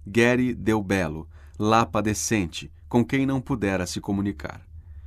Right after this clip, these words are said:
Passam para a décima vala, onde são punidos os falsificadores, que têm o corpo todo recoberto de sarna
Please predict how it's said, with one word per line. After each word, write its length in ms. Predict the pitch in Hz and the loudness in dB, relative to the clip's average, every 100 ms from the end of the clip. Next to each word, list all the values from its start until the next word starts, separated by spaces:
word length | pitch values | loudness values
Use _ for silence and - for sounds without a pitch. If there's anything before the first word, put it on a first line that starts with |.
| - - - - | -18 -20 -20 4
Passam 400 | 107 101 - 95 | 4 4 0 -2
para 220 | 98 95 | 0 0
a 20 | |
décima 460 | 92 101 - 98 95 | 2 0 0 0 4
vala, 400 | 107 110 78 - - - | 4 4 2 -6 -16 0
onde 240 | 110 101 | 2 2
são 180 | 101 135 | 2 2
punidos 600 | 120 135 127 139 123 101 | 2 2 4 4 2 -2
os 260 | 101 - - | -2 -4 0
falsificadores, 1120 | - 151 147 - 139 147 113 95 85 85 - - - | 6 6 4 -2 -2 -2 0 2 0 -4 -10 -18 -18
que 100 | - | -4
têm 140 | 123 156 | 2 4
o 80 | 151 | 4
corpo 400 | - 185 165 156 | 4 2 2 -2
todo 320 | - 151 131 | 4 4 4
recoberto 680 | 117 127 117 110 127 - 113 | 0 0 0 2 0 0 -6
de 120 | 101 | -6
sarna 560 | - - 107 87 78 | -6 0 2 2 -4